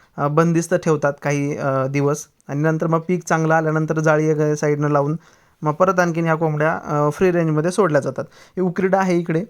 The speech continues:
गायांचा, म्हशींचं शेण वगैरे पडतं आणि त्या शेणावरती या कोंबड्या जगतात आणि, अ, मग इकडे हिरवळ वगैरे आहे,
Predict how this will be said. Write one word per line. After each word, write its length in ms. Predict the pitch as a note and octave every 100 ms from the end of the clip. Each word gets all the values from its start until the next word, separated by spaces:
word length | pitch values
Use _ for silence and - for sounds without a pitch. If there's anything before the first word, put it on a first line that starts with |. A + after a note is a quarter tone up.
| _ E3+
गायांचा, 420 | D#3 D3+ D3+ D#3 D3+
म्हशींचं 540 | D3+ D#3 D#3 D3+ D#3
शेण 240 | D3+ D#3+ D3+
वगैरे 240 | D3 D3
पडतं 340 | D3 D#3 D3+ C#3 _ - _ _
आणि 160 | D#3+ D#3
त्या 100 | E3
शेणावरती 960 | - E3+ D#3+ E3 D#3+ E3+ E3+ F#3 E3+ D#3+
या 80 |
कोंबड्या 300 | D#3 E3 D3+
जगतात 360 | D3+ E3 E3 D#3+
आणि, 380 | F3+ F#3 G3+ G#3+
अ, 80 | F#3+
मग 180 | D#3+ D#3 -
इकडे 280 | F3 F3+
हिरवळ 300 | F3+ E3+ E3+
वगैरे 260 | E3+ E3+ E3+
आहे, 220 | E3 D#3